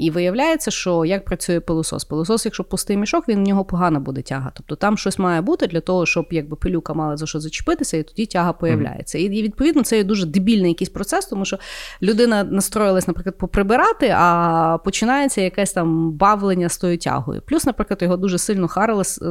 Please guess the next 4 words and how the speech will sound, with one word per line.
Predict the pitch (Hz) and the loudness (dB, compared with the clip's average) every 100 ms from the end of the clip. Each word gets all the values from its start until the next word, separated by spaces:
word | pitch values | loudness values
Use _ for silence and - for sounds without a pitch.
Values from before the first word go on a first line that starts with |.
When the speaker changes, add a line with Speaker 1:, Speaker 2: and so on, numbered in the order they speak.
| 160 | -6
Speaker 1:
схарив | - - - 196 185 | -10 -8 -2 0 0
сам | - 180 | 0 -2
концепт | - 175 185 170 - - - - | 0 0 0 -2 -6 -16 -16 -4
мішків, | 180 185 - - 381 | 0 2 0 2 2